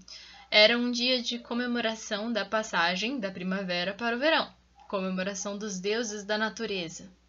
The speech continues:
O dia vinte e quatro de junho era o dia específico de culto a Adonis,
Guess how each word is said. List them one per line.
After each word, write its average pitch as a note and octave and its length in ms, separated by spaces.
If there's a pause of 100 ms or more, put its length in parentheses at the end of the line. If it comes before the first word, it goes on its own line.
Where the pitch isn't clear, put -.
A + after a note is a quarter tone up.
(760)
O G#3+ 100
dia A#3 200
vinte B3 280
e - 60
quatro C4+ 340
de A3 140
junho G#3 580
era G3 320
o G#3 60
dia G3+ 300
específico A#3 880
de G#3+ 200
culto - 600 (680)
a A#3 320 (100)
Adonis, F#3+ 800